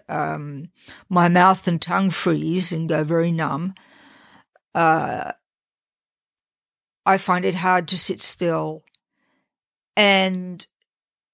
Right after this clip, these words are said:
looking for answers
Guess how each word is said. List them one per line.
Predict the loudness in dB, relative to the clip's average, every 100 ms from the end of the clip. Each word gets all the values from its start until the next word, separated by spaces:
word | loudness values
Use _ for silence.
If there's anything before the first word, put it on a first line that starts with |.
| -4
looking | 2 2 2 2 2
for | -2 -2 0 2 0 0 -4 _ _ _ _ -2
answers | 0 2 2 2 2 0 -2 -4